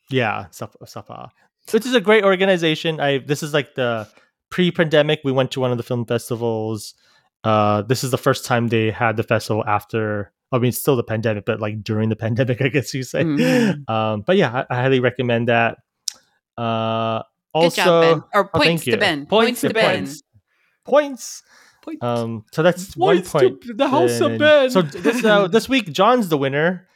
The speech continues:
Speaker 1: Um, so
Speaker 3: <gasps>
Speaker 1: John,
Speaker 3: Ooh.
Speaker 1: this is
Speaker 2: Uh.
Speaker 1: your, this is the, what you have to improvise. Uh,
Speaker 3: Okay.
Speaker 1: a man that is, uh, from another planet who thinks they're a genie.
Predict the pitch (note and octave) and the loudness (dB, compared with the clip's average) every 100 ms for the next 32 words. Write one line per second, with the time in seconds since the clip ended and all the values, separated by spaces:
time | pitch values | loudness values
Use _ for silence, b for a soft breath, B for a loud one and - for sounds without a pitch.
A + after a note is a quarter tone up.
0 | _ _ _ - B2 A#2+ A#2+ A#2 - E3+ | _ _ _ -8 -4 -2 -2 -2 0 0
1 | D#3 G#3 G3 C3 G2+ - B3+ D4+ F#3+ F3+ | 2 4 4 2 0 2 4 4 4 6
2 | F3 E3 - F#3 F#3+ F3 D3+ F3 D#3 E3 | 4 2 -2 0 2 0 2 0 2 2
3 | F3 E3 E3+ F#3 F3 B2 A#2 A2+ A#2+ B2 | 0 0 -2 0 2 2 0 2 0 -4
4 | - b b b _ C#3 C3+ B2+ B2 A#2+ | -10 b b b _ 2 4 4 4 2
5 | A#2+ - - C#3+ C#3 D3+ F#3+ G#3+ A3+ A#3 | -2 -6 -2 -2 0 2 4 4 4 2
6 | A#3+ A3 _ _ _ _ B2+ C3+ C3 B2+ | 0 -2 _ _ _ _ 0 2 4 2
7 | B2+ _ C#3+ C3+ B2+ B2 A#2+ A#2+ A2+ - | -2 _ 2 2 4 2 0 -2 -6 -16
8 | _ _ _ _ - B2 A2+ B2+ E3+ D#3 | _ _ _ _ -8 -4 -4 -2 2 2
9 | D3 D#3+ G3 G3 - C#3+ C3 C3 - C3+ | 4 4 2 0 0 0 2 0 -2 -4
10 | D3 C#3+ - B2+ A2+ A2+ A2+ A#2 A2+ | -4 -2 2 2 0 -4 -6 -8 -12